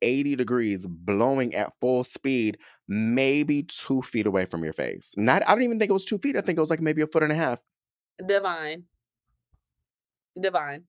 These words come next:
Speaker 1: Whole back sweating, just fucking sweating.
Speaker 2: Not, not sleep sweat. <laughs> Not sleep sweat.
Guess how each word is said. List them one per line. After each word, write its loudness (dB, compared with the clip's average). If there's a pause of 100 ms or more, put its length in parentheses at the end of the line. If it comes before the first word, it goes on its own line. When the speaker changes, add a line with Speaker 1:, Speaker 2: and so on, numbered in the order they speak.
(140)
Speaker 1:
Whole 6
back 4
sweating, 2
just 0
fucking 2
sweating. 0 (140)
Speaker 2:
Not, 4 (180)
not 2
sleep -6
sweat. -2 (500)
<laughs> -12
Not 2
sleep -2
sweat. 0